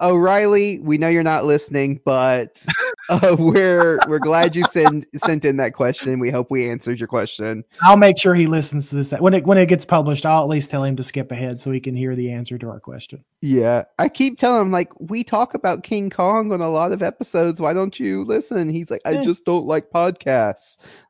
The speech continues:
Speaker 1: Like, ugh. <laughs>
Speaker 2: Yeah. To each their own. To each their own.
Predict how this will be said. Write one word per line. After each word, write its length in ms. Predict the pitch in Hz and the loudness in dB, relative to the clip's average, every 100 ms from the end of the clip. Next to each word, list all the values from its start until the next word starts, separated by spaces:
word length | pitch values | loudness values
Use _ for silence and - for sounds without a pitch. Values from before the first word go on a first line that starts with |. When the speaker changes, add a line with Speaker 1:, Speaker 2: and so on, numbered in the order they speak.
| - | -20
Speaker 1:
Like, 240 | - _ - | -20 _ -20
ugh. 260 | - - - _ _ _ _ - | -18 -20 -20 _ _ _ _ -4
<laughs> 20 | |
Speaker 2:
Yeah. 240 | 180 269 233 359 - 466 - 480 - _ - - | -4 -4 -2 -2 0 -8 -6 -10 -10 _ -20 -14
To 80 | - | -6
each 240 | 220 240 - | -2 -2 0
their 180 | 196 175 | 2 2
own. 320 | 151 151 147 - | 2 -2 -6 -8
To 80 | |
each 160 | 175 165 | -8 -6
their 160 | 139 123 | -6 -6
own. 160 | 120 | -8